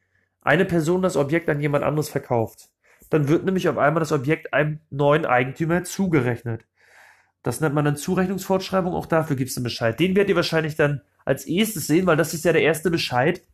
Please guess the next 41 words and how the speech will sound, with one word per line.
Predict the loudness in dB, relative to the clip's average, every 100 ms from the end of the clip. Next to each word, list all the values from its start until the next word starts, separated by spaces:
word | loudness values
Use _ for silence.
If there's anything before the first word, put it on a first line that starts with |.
| _ _ _ _ _ -20 -20 -18 -4
den | -2
ihr | 0 4
dann | 4 4
fürs | 0 0
Objekt | 0 0 -2 0
vom | -6 -2
Finanzamt | 0 0 0 0
dann | 0
auch | 0 2
mal | 2
sehen | 2 2 0
werdet. | -2 -4 -16 _ -20 -20 -10 -4
Also | -2
sprich, | -2 -6
früher | 0 2 4
hat | 2 0
der | 0
andere | 0 2 0 0 -4
die |
Bescheide | -4 -2 0 0
bekommen, | -2 -2 -4 -2 -2
jetzt | -2 -4
bekommt | -4 -4 -2
ihr | -2
die. | -2 -6 _ -4
Warum | 0 0 -2
passiert | -2 -2 0
das? | -2 -4 -8
Neuer | 0 2 4
Eigentümer, | 2 0 -2 -2 -2 -2
neue | 0 0 0
Zurechnung. | -2 -4 -4 -8 -10 -12 _ _ _ _ _ -20 -20 -20 -20 -4
Aber | 2 4
auch | 4
der | 4 6
Wert | 4 4
könnte | 4 4
sich | 2 2
irgendwann | 2 2 2
mal | 2 0
verändern | -2 -2 0 -2 -2